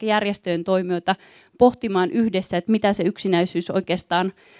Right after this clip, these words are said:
suomalaisessa yhteiskunnassa on ja, ja mitä toisaalta sille voisi sitten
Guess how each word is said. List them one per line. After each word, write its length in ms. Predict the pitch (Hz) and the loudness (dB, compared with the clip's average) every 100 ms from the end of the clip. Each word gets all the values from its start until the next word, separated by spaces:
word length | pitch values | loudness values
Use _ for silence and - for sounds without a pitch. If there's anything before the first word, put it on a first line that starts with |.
| - | -20
suomalaisessa 640 | - 226 208 190 185 190 - | 0 4 6 4 2 -2 -2
yhteiskunnassa 800 | - - 185 - 170 185 - - | -2 -2 -6 -4 -2 -2 -2 0
on 340 | 220 202 190 - - - | 2 2 0 -4 -8 -4
ja, 220 | 190 180 _ | -2 -2 _
ja 180 | - 196 - - | -4 -4 -4 0
mitä 320 | 240 247 226 | 2 4 4
toisaalta 400 | 202 185 190 185 | 4 2 -2 -4
sille 320 | - 185 175 | -8 -6 -2
voisi 240 | 190 196 | 2 2
sitten 400 | - 185 - 170 | 0 -8 -6 -4